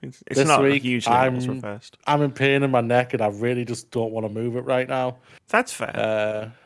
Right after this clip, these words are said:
Speaker 2: and
Speaker 1: Did you,
Speaker 2: that's why
Speaker 1: like,
Speaker 2: I'm looking like this right
Speaker 1: were you
Speaker 2: now.
Speaker 1: head, head banging at a, at a heavy metal concert?
Speaker 2: I was head banging.
Speaker 1: Yeah,
Speaker 2: I was
Speaker 1: I
Speaker 2: head
Speaker 1: thought
Speaker 2: banging.
Speaker 1: so.
Speaker 2: Yeah, yeah, yeah, yeah.
Speaker 1: I
Speaker 2: Definitely.
Speaker 1: thought that's where it would have come from.
Speaker 2: Definitely.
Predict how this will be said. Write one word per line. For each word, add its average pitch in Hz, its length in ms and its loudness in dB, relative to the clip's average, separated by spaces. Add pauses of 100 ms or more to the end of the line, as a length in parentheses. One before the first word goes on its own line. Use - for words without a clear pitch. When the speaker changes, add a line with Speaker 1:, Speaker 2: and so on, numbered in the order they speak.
(140)
Speaker 2:
and 107 500 -10 (460)
Speaker 1:
Did 131 140 -8
you, 135 80 0
Speaker 2:
that's - 20 6
why 127 100 8
Speaker 1:
like, 120 80 2
Speaker 2:
I'm 110 100 -6
looking 120 220 -10
like 156 180 -12
this 190 220 -10
right - 80 -10
Speaker 1:
were 131 60 -4
you 127 100 0
Speaker 2:
now. 120 60 -6
Speaker 1:
head, 127 240 0
head 127 260 -2
banging 110 460 -2 (160)
at 110 160 -6
a, 101 240 -8
at - 100 -16
a 104 240 -14
heavy 107 160 -10
metal 95 220 -10
concert? - 440 -18 (760)
Speaker 2:
I 143 180 2
was 147 160 0
head 143 260 0
banging. 113 380 -4 (160)
Speaker 1:
Yeah, 64 240 -8
Speaker 2:
I - 40 -8
was - 140 -10
Speaker 1:
I 107 40 -8
Speaker 2:
head - 100 -10
Speaker 1:
thought 98 160 -10
Speaker 2:
banging. 117 180 -14 (200)
Speaker 1:
so. - 0 -
Speaker 2:
Yeah, 107 200 -14 (140)
yeah, 107 60 -14
yeah, - 260 -16
yeah. - 80 -14
Speaker 1:
I 104 180 -16 (480)
Speaker 2:
Definitely. - 240 -10
Speaker 1:
thought 123 140 -6
that's 107 220 -14
where 113 120 -8
it - 80 -12
would 113 100 -12
have 117 80 -12
come 113 200 -10
from. 113 340 -12 (1040)
Speaker 2:
Definitely. 139 460 -2